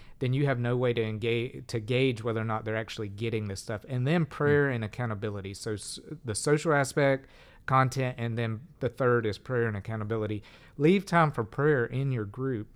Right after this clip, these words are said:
Speaker 1: And my encouragement to you would be, this is what I've seen to work really well, is to break up into gender-specific groups to
Speaker 2: Mm.
Speaker 1: pray. Um,
Speaker 2: Yeah.
Speaker 1: you know, i-, it's one thing if you have surface-level prayer requests when men and women are, are together,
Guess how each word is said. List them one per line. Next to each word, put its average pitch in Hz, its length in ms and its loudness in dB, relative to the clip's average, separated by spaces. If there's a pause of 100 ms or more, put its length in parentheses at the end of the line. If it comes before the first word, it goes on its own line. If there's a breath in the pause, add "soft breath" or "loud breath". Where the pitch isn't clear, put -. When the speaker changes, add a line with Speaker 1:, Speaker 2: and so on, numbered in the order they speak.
(120)
Speaker 1:
And 131 140 0
my 131 100 4
encouragement 135 640 0
to 120 80 -6
you 120 220 0
would 120 140 -2
be, 120 380 -2
this 151 160 -2
is - 80 -10
what 143 120 -2
I've 123 120 -4
seen 127 220 -4
to 113 60 -4
work 107 240 -4
really 117 200 -4
well, 110 240 0 (280 loud breath)
is 143 140 -4
to - 80 -2
break 160 300 4
up 180 180 2
into 117 240 0
gender-specific 120 1200 -4
groups 120 380 -6
to 113 120 -8
Speaker 2:
Mm. 98 80 -10
Speaker 1:
pray. 107 460 -6 (400 loud breath)
Um, 117 460 0
Speaker 2:
Yeah. 120 260 -14 (140)
Speaker 1:
you 147 140 -2
know, 123 160 0
i-, - 200 -8 (460)
it's 180 360 -4
one 190 220 4
thing 165 240 4
if 127 160 0
you 143 160 -2
have 127 460 0
surface-level 135 760 0
prayer 131 320 0
requests 131 680 -2
when 120 360 -4
men 131 160 0
and 127 100 -2
women 127 220 0
are, 113 180 -2 (140)
are 123 180 -6
together, 131 540 0